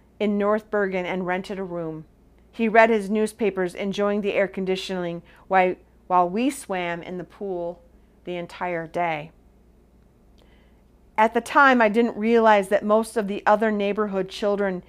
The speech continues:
he invited didn't have steady father figures in their home.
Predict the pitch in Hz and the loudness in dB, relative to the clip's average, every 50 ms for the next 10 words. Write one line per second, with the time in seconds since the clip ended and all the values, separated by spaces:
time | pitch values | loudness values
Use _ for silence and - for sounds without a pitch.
0 | _ _ _ - 233 220 208 196 190 185 202 202 196 196 190 185 180 165 208 208 | _ _ _ -4 -2 0 0 0 4 4 6 6 6 4 2 0 0 0 0 0
1 | 208 214 196 190 165 190 190 190 190 180 185 - - - - 202 196 196 202 208 | 0 0 -4 -6 -4 0 2 2 2 2 -2 -6 -8 -2 0 2 2 2 0 -2
2 | 208 - _ _ _ _ _ - - 208 190 190 190 196 190 190 190 - 175 170 | -4 -8 _ _ _ _ _ -4 0 0 2 2 0 -2 -6 -6 -8 -8 -10 -10
3 | 170 165 165 175 160 175 - - - _ _ _ _ _ _ _ _ _ _ _ | -8 -10 -10 -10 -10 -12 -16 -18 -20 _ _ _ _ _ _ _ _ _ _ _
4 | - 185 180 180 170 170 175 196 190 190 180 180 175 | -6 -4 -4 -2 -4 -4 -4 -6 -6 -6 -6 -10 -12